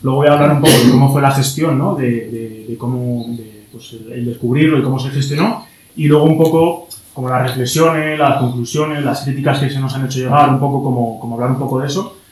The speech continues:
Eh, porque la idea principal de todo esto, pues eso, no es regocijarnos un poco en, en lo que hemos sufrido, sino en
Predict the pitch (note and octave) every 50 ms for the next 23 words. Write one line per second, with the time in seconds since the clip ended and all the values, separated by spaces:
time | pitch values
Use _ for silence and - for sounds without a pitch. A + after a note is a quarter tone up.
0 | _ _ _ _ - D#3 C#3 C3+ C3 B2+ B2 A#2+ A#2+ - A#2+ A#2 - A#2+ A#2 A#2
1 | A#2 B2 B2 B2 C3 C3+ A#2+ C3 A#2+ C3 C3 C3 B2 C3 B2+ B2+ C3 C3+ C#3 -
2 | D3+ C3+ B2+ A#2 A#2+ A#2+ - G#2+ A2 A2 A2 - - - D3 C3+ A#2+ B2 A#2 A#2
3 | A#2 - B2 A#2 A#2+ A#2 A2 A#2+ A#2 A#2 A#2+ A2+ A#2+ A#2 A#2 A#2+ A#2 A#2 A#2 A#2
4 | A#2 B2 B2 B2 B2 B2 B2 C3 C3+ C3+ C#3 C#3 D3+ D3 D3+ E3 F3+ G3 G#3 -
5 | D3+ C3+ B2 A#2+ A#2 A2